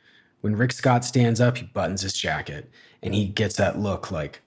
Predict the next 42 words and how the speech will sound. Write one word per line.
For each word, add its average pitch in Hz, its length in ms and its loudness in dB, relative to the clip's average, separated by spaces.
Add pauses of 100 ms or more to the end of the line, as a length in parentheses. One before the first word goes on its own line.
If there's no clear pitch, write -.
(140)
"I'm 98 220 -2
going 90 260 -6
to 80 60 -12
be 87 120 -12
president," 80 600 -12
even 190 240 8
if 175 140 4
they 143 120 8
never 131 280 6
even 104 520 2 (200)
<laughs> - 180 -16
jump 110 300 2
in 107 120 2
the 98 80 0
race 92 400 -4
or 92 200 -6
never 104 280 0
even 107 240 2
try. 82 560 -4 (500)
A 135 100 4
good 135 160 8
example 123 600 4
would 101 160 0
be 98 300 -2
someone 127 300 4
like 104 160 0
Mark 98 280 -2
Walker, 76 540 -6 (420)
uh, 85 280 -2
former 95 320 0
congressman 92 560 -2
from 90 180 -8
North 87 200 -6
Carolina. 78 560 -6 (140)
That 120 200 4
man 110 600 4 (180)
believed 98 480 0
he 101 100 -4
was 92 140 -6
the 87 80 -6
living 90 340 -4
end 82 340 -8